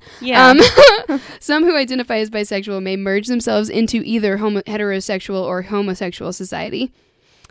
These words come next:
Speaker 2: Um, other bisexual people see this merging as enforced rather than voluntary,
Speaker 1: Mm-hmm.
Speaker 2: which I kinda feel that way.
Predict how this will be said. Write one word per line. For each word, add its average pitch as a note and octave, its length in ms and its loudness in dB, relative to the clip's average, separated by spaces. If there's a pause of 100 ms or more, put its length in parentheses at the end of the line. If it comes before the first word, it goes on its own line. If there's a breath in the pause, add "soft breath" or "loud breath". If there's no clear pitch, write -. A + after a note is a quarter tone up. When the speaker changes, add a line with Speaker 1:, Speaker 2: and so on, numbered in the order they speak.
(100)
Speaker 2:
Um, F#3+ 280 -4
other C#4 200 -2
bisexual G#3 500 -8
people F#3+ 280 -16
see G3 220 -14
this F#3+ 160 -12
merging F#3 380 -6
as F3 160 -6
enforced G#3+ 600 -4
rather G#3 240 0
than F#3+ 180 -4
voluntary, F#3 640 -8 (200)
Speaker 1:
Mm-hmm. F3+ 460 -10
Speaker 2:
which G3 280 -6
I F#3+ 80 -10
kinda E3+ 180 -10
feel A#2+ 180 -12
that F3 140 -12
way. B3 280 -10